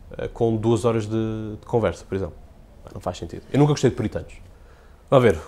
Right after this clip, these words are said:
qual é que é a fantasia da rádio? A fantasia da rádio é tu imaginares que o locutor ou a locutora são grandes, são pequenos, são assim, são assado.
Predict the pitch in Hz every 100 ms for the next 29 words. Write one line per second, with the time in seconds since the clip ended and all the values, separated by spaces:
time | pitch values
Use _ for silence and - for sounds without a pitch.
0 | - - 143 147 - 139 143 147 - -
1 | 127 - 113 120 107 98 90 82 85 113
2 | 98 107 117 117 120 127 127 123 135 123
3 | 120 113 113 113 117 113 - - 120 117
4 | 120 117 107 107 110 - 117 101 92 92
5 | 95 - - 113 113 113 110 90 104 -
6 | 95 92 110 113 110 95 82 - 113 107
7 | 107 - - 85 82 - - 107 - 95
8 | 92 90 85